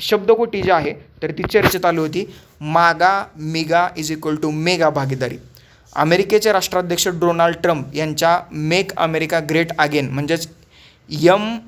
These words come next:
ए जी ए, मागा धर्तीवर पंतप्रधान नरेंद्र मोदी यांनी गुरुवारी मेक इंडिया ग्रेट अगेन, एम आय जी ए, मिगाची घोषणा केलेलं आपल्याला दिसतंय. मागा आणि मिगा मिळून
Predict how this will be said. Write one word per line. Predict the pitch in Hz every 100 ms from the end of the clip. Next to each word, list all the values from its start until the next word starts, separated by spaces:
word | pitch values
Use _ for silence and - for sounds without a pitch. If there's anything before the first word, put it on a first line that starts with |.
| _
ए | 165 175 180 - 165
जी | 147 170 175 175
ए, | 165 160 131 -
मागा | 143 143 165 170 165 202 - _ _ _ 156
धर्तीवर | 165 175 175 190 214
पंतप्रधान | 208 180 165 170 175 180 160
नरेंद्र | 175 220 214
मोदी | 208 185 160
यांनी | 156 156
गुरुवारी | 156 170 165 156 196 - - - -
मेक | 156 175 202 - -
इंडिया | 180 180 190
ग्रेट | 175 170 175 175
अगेन, | 151 151 143 135 151
एम | 147 175 202 -
आय | 156 156
जी | 160 147 165 175
ए, | 160 147
मिगाची | 143 151 156 170 170 - -
घोषणा | 165 165 160 147
केलेलं | 147 147 139
आपल्याला | 135 139 170
दिसतंय. | 180 - 123 - - - - -
मागा | 151 165 175 170 190
आणि | 208 165 170
मिगा | 175 170 165 190
मिळून | 190 165 156